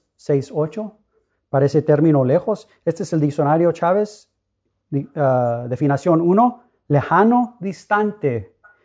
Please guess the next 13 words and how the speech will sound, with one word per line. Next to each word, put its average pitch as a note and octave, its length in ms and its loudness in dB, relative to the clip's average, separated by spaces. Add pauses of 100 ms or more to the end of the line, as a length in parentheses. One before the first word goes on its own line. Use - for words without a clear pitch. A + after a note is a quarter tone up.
(140)
Definición D3 680 2
dos, A3+ 520 2 (300)
lejos, E3+ 680 2
más D3 420 2
allá A3+ 440 2
de D#3+ 100 -2
la D#3 160 0
capacidad E3+ 880 0 (420)
de D3+ 220 2
alcanzarlo D#3 880 2
o D#3 280 0
aprenderlo. E3+ 1120 0 (960)
Aprenderlo. D#3 1080 0